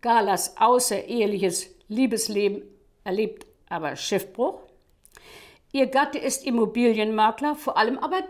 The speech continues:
Dichter. Unter Bretons Herrschaft wird Paul vom Dadaisten zum Surrealisten.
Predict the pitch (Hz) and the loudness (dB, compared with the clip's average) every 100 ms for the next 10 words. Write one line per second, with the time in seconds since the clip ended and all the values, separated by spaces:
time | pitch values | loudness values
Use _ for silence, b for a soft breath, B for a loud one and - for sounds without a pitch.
0 | 320 220 - - 147 - _ _ _ _ | 0 0 -2 -10 -12 -14 _ _ _ _
1 | _ _ _ - 294 285 240 262 262 381 | _ _ _ -2 2 2 0 -2 2 4
2 | 381 370 - 254 254 - 247 240 - 196 | 4 2 4 4 4 4 2 0 -8 0
3 | 247 247 - 208 220 226 233 B B - | 2 2 -4 0 2 2 0 B B -2
4 | 175 175 247 277 - 240 - 247 233 226 | -2 2 0 0 -4 -4 -6 -6 -8 -10
5 | _ - 233 233 - - - 254 190 165 | _ -8 -6 -6 -10 -12 -2 2 4 2
6 | 156 143 - - - | 0 -4 -8 -10 -20